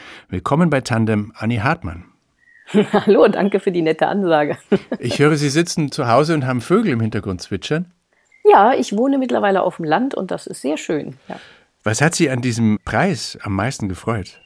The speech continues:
Speaker 2: Dass ihn endlich mal wieder eine Frau bekommen hat. <laughs>
Speaker 1: Hm. Und ich weiß ja nicht, ob man beim Deutschen Kleinkunstpreis eine Dankesrede hält, wie bei den Oscars, aber wem würden Sie diese Trophäe widmen, wenn Sie sollten?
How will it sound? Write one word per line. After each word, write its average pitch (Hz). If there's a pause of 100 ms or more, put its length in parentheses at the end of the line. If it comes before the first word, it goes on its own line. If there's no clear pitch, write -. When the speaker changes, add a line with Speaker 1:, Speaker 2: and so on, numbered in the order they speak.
(880)
Speaker 2:
Dass 175
ihn 185
endlich 202
mal 185
wieder 160
eine 151
Frau 147
bekommen 233
hat. 247
<laughs> -
Speaker 1:
Hm. - (1900)
Und 139 (160)
ich 127
weiß 151
ja 180
nicht, 165
ob 123
man 127
beim 110
Deutschen 117
Kleinkunstpreis 110
eine 104
Dankesrede 139
hält, 120
wie 151
bei 120
den 110
Oscars, 127
aber 120
wem 131
würden 156
Sie 127
diese 117
Trophäe 101
widmen, 143
wenn 131
Sie 123
sollten? 117